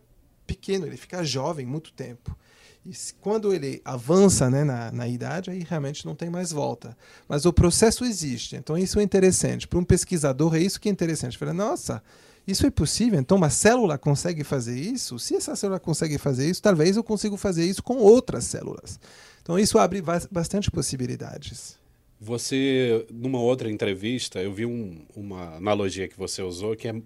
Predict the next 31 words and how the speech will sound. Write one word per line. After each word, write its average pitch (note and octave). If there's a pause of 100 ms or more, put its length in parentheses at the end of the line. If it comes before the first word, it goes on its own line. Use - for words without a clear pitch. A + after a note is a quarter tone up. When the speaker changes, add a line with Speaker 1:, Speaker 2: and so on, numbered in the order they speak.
(120)
Speaker 2:
é G#2
bem A#2+
característica A#2 (380)
do A2+
que A2+
a A2
gente A2
tá A#2
falando, F2+ (320)
né? G#2+
E G#2+
você A#2
usou C#3
uma D3
expressão C3
que -
eu C#3
achei, B2+
achei A#2
fantasiosa, A#2
que -
você -
falou A#2
assim, G#2+
"Dentro C#3
do A2+
corpo G#2+
humano G2+
existe F#2+
uma C#3
máquina C3+